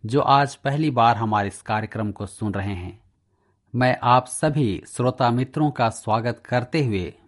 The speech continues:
बताना चाहता हूं कि हम सब इन दिनों बाइबल में से यहूदा के पत्री से अपने अध्ययन को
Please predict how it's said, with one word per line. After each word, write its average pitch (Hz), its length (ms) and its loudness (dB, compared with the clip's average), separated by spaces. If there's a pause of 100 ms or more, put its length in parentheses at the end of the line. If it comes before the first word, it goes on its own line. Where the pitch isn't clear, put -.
बताना 113 400 0
चाहता 98 400 -6
हूं 117 240 -2 (360)
कि 135 100 0
हम 160 300 0
सब 139 400 -4
इन 117 140 -2
दिनों 104 340 -4
बाइबल 101 380 -2
में 90 180 -4
से 147 400 -4 (680)
यहूदा 151 420 0
के 139 180 -4
पत्री 135 400 -2
से 107 240 -4
अपने 107 360 -6
अध्ययन 110 420 -2
को 95 240 -6